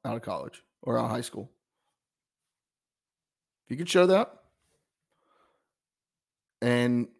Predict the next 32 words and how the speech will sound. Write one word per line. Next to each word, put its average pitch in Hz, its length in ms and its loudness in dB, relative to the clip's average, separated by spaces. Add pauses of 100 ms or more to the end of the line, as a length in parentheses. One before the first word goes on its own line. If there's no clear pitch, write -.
(280)
be 135 200 4
a, 156 120 10 (240)
a 127 120 8
leader. 165 720 2 (500)
He - 100 -2
talked 185 200 10
about 165 160 10
last 147 220 6
week 151 140 2
when 127 80 2
he 123 40 2
was 120 80 -2
on 123 100 2
the 120 60 -2
podcast. 117 520 -2
Was, 113 100 -8
was 123 200 -4
that 160 100 6
last 139 260 4
week 135 120 -6
we 127 120 0
had 127 180 4
him? 127 160 -2 (3000)
Show 190 720 10 (1800)
that 117 100 -4
you 127 180 2
were 175 120 10
the 175 80 4
leader 156 520 2 (140)
of 113 100 -8
this 135 160 -2
offense. 123 680 2